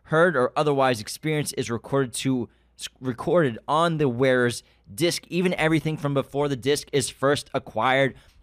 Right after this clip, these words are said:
or reacquired. Obviously, this is why when Sam gets his disc, we s-, include, takes it,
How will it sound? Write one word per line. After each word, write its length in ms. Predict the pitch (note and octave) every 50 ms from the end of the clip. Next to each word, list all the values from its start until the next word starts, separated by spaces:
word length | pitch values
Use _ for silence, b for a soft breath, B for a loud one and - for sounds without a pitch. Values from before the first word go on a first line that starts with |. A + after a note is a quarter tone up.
| -
or 180 | - B2 B2 A#2
reacquired. 580 | C3 E3 F#3 F#3+ F#3 - - C3 A#2+ G#2+ A2
Obviously, 280 | A2+ B2+ C3+ C3 - C#3
this 140 | C3 - B2
is 100 | A#2+ A2
why 260 | A#2+ B2+ B2+ B2+ B2
when 160 | A#2+ A#2 A2
Sam 260 | - - C#3 C3+ B2+
gets 200 | A#2 A#2 G#2+ -
his 180 | - F#3 E3 A#2+
disc, 260 | B2 B2+ B2+ - - b b b b b b
we 100 | B2 B2
s-, 220 | - - - - _ _ _
include, 720 | - B2 B2 A2 - - - C#3+ D#3 E3+ E3 D#3 D3 C3+ -
takes 320 | - G3+ A#3+ A#3+ - -
it, 200 | D#3 D3+ - -